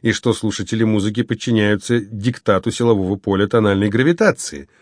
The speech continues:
На самом деле музыковеды не говорят о гравитации, а используют слова «тональное притяжение» и «тональная устойчивость» и «неустойчивость».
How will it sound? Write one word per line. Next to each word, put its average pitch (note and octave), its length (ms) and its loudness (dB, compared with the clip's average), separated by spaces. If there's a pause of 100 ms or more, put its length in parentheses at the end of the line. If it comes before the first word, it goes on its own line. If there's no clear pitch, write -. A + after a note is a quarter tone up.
(440)
На A2+ 180 2
самом G3 340 4
деле F#3+ 220 4
музыковеды C#3+ 760 2 (280)
не C#3 140 6
говорят D3 560 4
о A2 180 2
гравитации, A#2 880 2 (280)
а A2+ 160 4
используют B2+ 680 2
слова C3 520 2 (420)
«тональное D3+ 640 4
притяжение» B2+ 760 2
и B2 220 0
«тональная C3 600 4
устойчивость» E3 800 2
и D3 220 4
«неустойчивость». D3+ 960 2